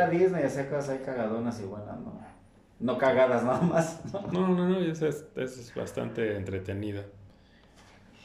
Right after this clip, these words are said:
Speaker 2: Y, pues sí, de, de, de hockey, pues, debe de haber también, pero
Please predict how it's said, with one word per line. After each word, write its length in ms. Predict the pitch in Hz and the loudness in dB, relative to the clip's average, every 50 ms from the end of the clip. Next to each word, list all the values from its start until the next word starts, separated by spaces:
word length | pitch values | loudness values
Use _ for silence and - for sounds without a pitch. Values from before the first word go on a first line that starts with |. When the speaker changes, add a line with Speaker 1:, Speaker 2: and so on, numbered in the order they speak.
| - | -8
Speaker 2:
Y, 520 | 101 101 110 117 113 113 113 117 117 117 113 | -4 -2 0 0 2 2 2 0 0 -2 -4
pues 220 | 117 - 120 - | -6 -8 -10 -6
sí, 200 | - 196 220 226 | -2 0 0 0
de, 300 | 220 151 139 135 131 123 | 2 2 2 2 2 2
de, 240 | 123 123 123 - - - - - - _ - - - | 2 2 0 -2 -4 -12 -18 -20 -20 _ -6 0 2
de 100 | 147 143 | 2 2
hockey, 360 | 147 - 220 220 220 262 226 | 4 4 4 4 4 2 0
pues, 160 | - 165 156 | 0 2 4
debe 220 | 180 196 196 196 | 4 6 6 6
de 80 | 175 160 | 4 4
haber 220 | 139 135 160 165 | 4 4 2 2
también, 480 | 165 - 160 151 147 151 160 165 170 170 | 2 0 0 0 2 2 2 2 0 0
pero 1120 | - 165 147 131 117 113 113 113 110 107 107 104 104 101 104 104 - - - - - - | 0 2 2 2 2 2 4 4 4 2 2 0 -2 -4 -6 -6 -8 -10 -12 -14 -14 -14